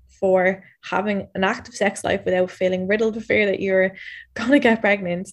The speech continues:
that's, that's a decision you make for you, and that's absolutely fine. There's nothing wrong with that. But I think if you know yourself that it's not suiting you, and you're probably been fed a little bit of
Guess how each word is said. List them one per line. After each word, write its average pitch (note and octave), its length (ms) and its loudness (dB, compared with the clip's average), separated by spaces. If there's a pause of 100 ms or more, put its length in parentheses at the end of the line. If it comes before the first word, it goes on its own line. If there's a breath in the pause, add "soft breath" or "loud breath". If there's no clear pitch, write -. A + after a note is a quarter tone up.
that's, A3+ 320 -4
that's A#3+ 220 -2
a C4+ 40 0
decision B3 380 0
you A3 80 0
make G3+ 180 -2
for G3+ 100 -8
you, G#3+ 200 -2
and F#3+ 100 0
that's G#3+ 260 -6
absolutely G#3+ 560 -4
fine. G3+ 240 -2
There's F#3 160 -2
nothing G3 260 -4
wrong F#3+ 180 -4
with A3+ 140 -4
that. D4 260 -2 (480 loud breath)
But F#3+ 260 6
I G3+ 100 2
think G3+ 380 -4 (120)
if G3+ 180 -2
you G#3 120 0
know G3+ 160 2
yourself G3+ 440 0
that F#3+ 100 -4
it's G3 180 -2
not G3 220 -4
suiting G3 360 -2
you, F3+ 320 -4 (420 loud breath)
and G3 420 2 (120)
you're G3+ 100 -2
probably G3 540 -2
been F#3 180 -4
fed G3 320 -2
a - 60 -2
little F#3+ 220 -2
bit - 200 -4
of F#3+ 400 -2